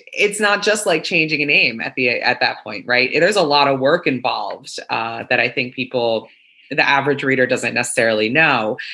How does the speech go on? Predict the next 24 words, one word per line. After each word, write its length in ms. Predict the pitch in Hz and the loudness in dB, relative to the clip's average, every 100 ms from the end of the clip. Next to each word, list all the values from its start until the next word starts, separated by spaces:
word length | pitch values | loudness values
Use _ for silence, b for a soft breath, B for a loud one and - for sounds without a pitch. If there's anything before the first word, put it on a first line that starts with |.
| B - | B -6
uh, 140 | - 127 | -2 0
because 420 | 143 151 135 127 | 0 2 2 2
once 260 | 143 139 | 0 2
you 140 | - 131 | 0 0
release 320 | 135 135 131 | 2 2 2
a 60 | 120 | 0
new 160 | 151 | 2
book, 220 | 143 123 - | 2 0 2
you 80 | 117 | 0
then 100 | 113 | 0
have 120 | 117 | -4
to 100 | - | -4
go 180 | 113 110 | -4 -2
update 260 | - 113 | -4 -6
the 60 | 113 | -4
back 240 | 113 110 | -4 -4
matter 200 | - - | -4 -6
for 120 | - - | -4 -6
all 100 | - | -4
the 80 | - | -4
other 200 | 294 - | -4 -4
ones, 320 | - 254 - | -4 -4 -4
which 180 | - - | -4 -4
is 320 | 285 - - | -4 -6 -10